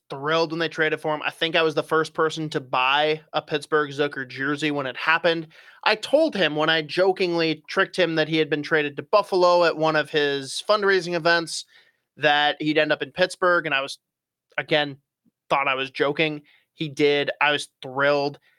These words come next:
For whatever reason, it didn't click. And there, there was an injury lapse in there, and obviously Pittsburgh's a weird organization to fit into. Like, you've gotta fall into the perfect spot. I think going to Seattle would be good for him,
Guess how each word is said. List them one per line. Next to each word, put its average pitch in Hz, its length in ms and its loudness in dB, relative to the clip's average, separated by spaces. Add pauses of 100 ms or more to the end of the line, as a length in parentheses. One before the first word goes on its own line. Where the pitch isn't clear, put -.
(300)
For 170 100 2
whatever 269 200 4
reason, 226 220 0
it 170 80 2
didn't 160 200 0
click. - 480 -4
And 170 260 0
there, 202 180 4
there 190 120 4
was 185 240 0
an 170 120 -2
injury 170 760 2
lapse 156 440 0
in 156 160 0
there, 151 520 2
and 135 580 -2 (480)
obviously 170 300 2
Pittsburgh's 180 420 0
a 156 60 0
weird 156 260 2
organization 151 640 2
to 131 60 -4
fit 143 220 0
into. 160 380 0
Like, 143 160 0
you've 135 160 -6
gotta 139 220 2
fall 151 300 2
into 151 260 -6
the 135 100 -6
perfect 143 480 -6
spot. 139 480 -2 (920)
I 170 100 4
think 185 180 0
going 180 180 4
to 160 60 0
Seattle 156 420 2
would 143 80 0
be 131 120 -4
good 143 340 -2
for 127 260 -4
him, 147 580 -4